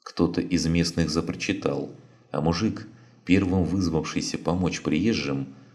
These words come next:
тронул за плечо одного из новых знакомых и спросил: «Они чего, их живьем жгут?» В этот момент из раскрытых дверей барака –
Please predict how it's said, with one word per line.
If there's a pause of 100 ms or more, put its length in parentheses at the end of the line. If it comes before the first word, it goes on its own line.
(140)
тронул
за
плечо
одного
из
новых
знакомых (240)
и
спросил: (1300)
«Они
чего, (140)
их
живьем
жгут?» (1120)
В
этот
момент (340)
из
раскрытых
дверей
барака –